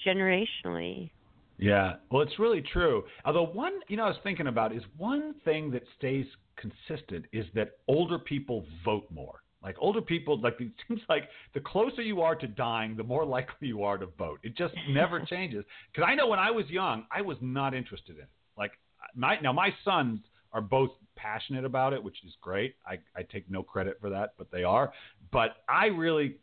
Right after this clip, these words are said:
Speaker 2: didn't, couldn't look sideways at it. Uh, and that usually is the case. You know, younger people don't vote as often. Do you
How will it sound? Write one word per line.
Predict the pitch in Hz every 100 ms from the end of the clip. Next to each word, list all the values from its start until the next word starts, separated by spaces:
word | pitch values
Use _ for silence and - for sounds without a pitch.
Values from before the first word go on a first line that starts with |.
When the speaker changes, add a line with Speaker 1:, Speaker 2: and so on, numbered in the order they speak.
| _ _
Speaker 2:
didn't, | 143 131 113
couldn't | 147 131
look | 113 - -
sideways | 104 92 85 73 76
at | 67
it. | 60 _ _ _ _ -
Uh, | 110 101 98 95 - _ -
and | 131 160
that | 170
usually | 196 208 160
is | 113
the |
case. | 110 139 151 147
You | 139
know, | 127 127 110 -
younger | 123 127 135
people | 127 135 113
don't | 117 110
vote | 107 101
as | 92
often. | 104 98 117
Do | 120
you | 156